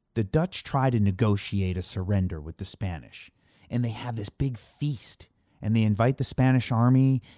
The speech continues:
and everybody sits down, and they wine and dine together, and then it becomes the Red Wedding. And for any of you Game of Thrones fans out there, you know what I'm talking about,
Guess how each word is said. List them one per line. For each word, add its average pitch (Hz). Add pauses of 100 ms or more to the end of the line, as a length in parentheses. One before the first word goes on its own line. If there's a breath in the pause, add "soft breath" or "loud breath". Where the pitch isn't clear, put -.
and 95
everybody 117
sits -
down, 123
and 92
they 87
wine 107
and 90
dine 107
together, 110 (640 soft breath)
and 117
then 131
it 151
becomes 98 (360)
the 104
Red 90 (100)
Wedding. 76 (1040)
And 98
for 101
any 92
of 87
you 90
Game 90
of 76
Thrones 87
fans 78
out 76
there, 80
you 80
know 85
what 85
I'm 80
talking 101
about, 82